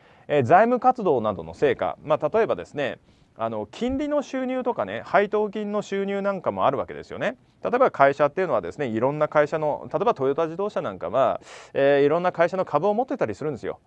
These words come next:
売買目的有価証券というふうに言うんですけども、えー、いろんな会社の株を持ってたりすると。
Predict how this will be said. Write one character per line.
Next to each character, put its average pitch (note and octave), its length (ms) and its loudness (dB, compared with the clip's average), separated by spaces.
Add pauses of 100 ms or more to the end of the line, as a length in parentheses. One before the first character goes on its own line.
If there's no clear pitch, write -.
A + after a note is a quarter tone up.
売 B2 260 4
買 C3 120 2
目 C3 140 -6
的 C3 160 -8
有 C3+ 120 -4
価 C#3 120 0
証 D3 140 -4
券 B2+ 140 -2
と - 80 -10
い G2 60 -2
う F2+ 40 -4
ふ F#2+ 40 -16
う F#2+ 60 -8
に - 20 -8
言 G2+ 100 -8
う - 20 -8
ん G2+ 40 -10
で F2 80 -6
す - 80 -20
け D#2+ 80 -8
ど D2+ 60 -10
も、 A2+ 300 -4 (280)
え A#2 480 0
ー、 - 20 -2
い A#2+ 40 -4
ろ C3+ 100 -2
ん - 20 -6
な D3+ 80 -4
会 E3 140 2
社 F3+ 80 -6
の F3+ 60 -4
株 D#3 220 2
を F3 60 -4
持 G#3 100 2
っ A3+ 40 -2
て - 100 -6
た F#2+ 120 -2
り F2 100 -6
す A#2 120 -12
る A#2 100 -6
と。 - 280 -6